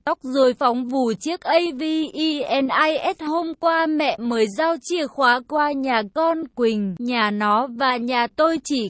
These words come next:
cách nhau nửa cây số nên ào một cái tôi đã tới.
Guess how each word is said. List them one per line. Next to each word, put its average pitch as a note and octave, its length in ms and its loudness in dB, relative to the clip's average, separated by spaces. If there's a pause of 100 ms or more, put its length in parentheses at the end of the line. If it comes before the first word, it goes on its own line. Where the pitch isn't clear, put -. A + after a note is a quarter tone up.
cách E4 240 -2
nhau D#4 320 2
nửa B3 360 0
cây D#4+ 160 2 (100)
số B3+ 220 6
nên C4+ 340 2
ào A#3 340 2
một A3+ 300 -2
cái A3+ 260 0
tôi E4+ 240 0
đã C4+ 260 2
tới. C4 500 2